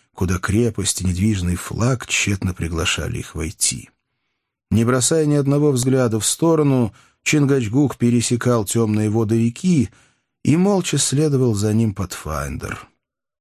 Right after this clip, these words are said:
Вал был покрыт зрителями, но Лэнди, узнав своих старых друзей, запретил даже окликать их.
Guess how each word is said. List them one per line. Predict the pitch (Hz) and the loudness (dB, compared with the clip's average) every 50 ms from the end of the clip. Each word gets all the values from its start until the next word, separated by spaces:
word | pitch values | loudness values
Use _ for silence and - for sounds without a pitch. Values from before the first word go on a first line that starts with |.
| _ _ _ _ _ - | _ _ _ _ _ -6
Вал | - 92 143 190 196 180 160 | -2 0 2 2 0 0 -2
был | 143 147 143 131 | -2 -2 -4 -2
покрыт | - 127 120 - - 143 139 113 | -2 -2 -2 0 -2 -2 -2 0
зрителями, | 104 110 127 131 120 104 - - 101 98 95 95 95 92 90 - - - _ _ _ _ _ | 0 0 0 0 0 0 -2 0 0 2 2 2 0 0 -2 -6 -12 -20 _ _ _ _ _
но | - 95 101 101 101 | 0 2 2 2 2
Лэнди, | 120 151 160 160 151 139 120 101 104 98 95 92 95 - _ _ _ _ _ | 2 2 2 2 2 2 2 2 2 0 0 -2 -4 -8 _ _ _ _ _
узнав | 98 107 107 98 95 110 123 123 117 104 - | 0 0 0 2 2 2 2 2 0 0 -2
своих | - - 98 101 98 92 - | -4 -4 -2 -2 -2 0 -2
старых | - - 120 123 113 107 95 90 | -2 0 0 0 0 -2 -2 -4
друзей, | 95 104 107 104 104 123 147 147 131 | -2 0 0 0 2 2 2 2 2
запретил | 107 95 110 104 - 107 110 101 - - 123 113 98 | 2 0 -2 -2 0 -2 -2 0 0 0 0 0 0
даже | 90 101 107 104 90 92 98 95 | -2 -2 -2 -2 -2 -2 -4 -4
окликать | 92 - - 90 90 - - - - - - - - - | -4 -6 -6 -8 -8 -8 -8 -8 -8 -8 -6 -6 -8 -8
их. | - - - - - - - | -8 -10 -12 -12 -12 -14 -20